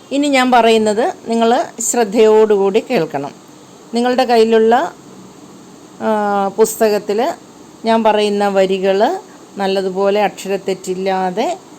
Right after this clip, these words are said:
വായിക്കാനും നിങ്ങൾ പഠിക്കണം, അതുവഴി എഴുതാനും നിങ്ങൾ പഠിക്കണം. അല്ലാതെ എവിടെയെങ്കിലും നോക്കിയിരുന്ന് ക്ലാസ് കേട്ടാൽ മാത്രം പോരാ.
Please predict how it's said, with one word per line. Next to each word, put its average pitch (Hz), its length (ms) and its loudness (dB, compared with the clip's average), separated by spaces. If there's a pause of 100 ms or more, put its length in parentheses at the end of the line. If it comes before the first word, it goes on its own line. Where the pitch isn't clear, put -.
(140)
വായിക്കാനും 196 680 0
നിങ്ങൾ 208 240 -2
പഠിക്കണം, 202 680 -4
അതുവഴി 202 580 -2
എഴുതാനും 208 680 -2
നിങ്ങൾ 196 320 -2
പഠിക്കണം. 185 600 -6
അല്ലാതെ 196 300 -4
എവിടെയെങ്കിലും 247 680 -4
നോക്കിയിരുന്ന് 214 640 -4
ക്ലാസ് 202 360 -4 (120)
കേട്ടാൽ 220 340 -2
മാത്രം 208 500 -4
പോരാ. 170 300 -2